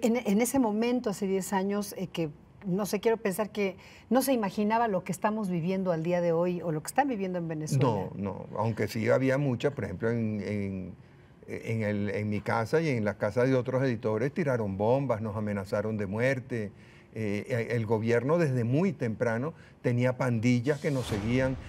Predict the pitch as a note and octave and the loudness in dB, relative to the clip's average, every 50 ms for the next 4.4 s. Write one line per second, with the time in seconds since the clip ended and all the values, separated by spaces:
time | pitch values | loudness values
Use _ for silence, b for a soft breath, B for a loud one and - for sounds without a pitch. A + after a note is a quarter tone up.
0 | B B B B B G#2 F#2 - - A2 A#2+ D3 F3+ E3 - C#3+ A#2+ A2 G#2 G2+ | B B B B B -8 -8 -4 0 2 4 4 4 2 2 2 2 2 2 2
1 | F#2+ G2+ A2 A2+ B2 D3+ D#3 G3+ D#3+ - A#2+ A2+ G#2+ G#2+ G2+ A2 A2+ A#2 A2+ C3 | 0 0 0 2 2 0 0 -2 -4 -4 -2 -2 -2 -2 0 0 0 2 2 2
2 | C3 C3 C3 C#3 D#3 F3 F3 - B B B B B B - A2+ A2+ A2 G#2 G#2 | 2 4 2 2 0 -2 -4 -8 B B B B B B -6 -4 -2 -2 0 0
3 | G#2+ A2 A2+ B2 C3+ C#3 C3 A2 A#2 B2 A#2 A2 - - D3 D#3+ F3 D#3 - B2 | 0 0 2 2 2 2 2 0 0 0 0 -2 -4 -2 0 0 0 0 0 -2
4 | A2+ A2+ A2 G#2 A2 A2 G#2+ | 0 0 0 -2 -2 -4 -8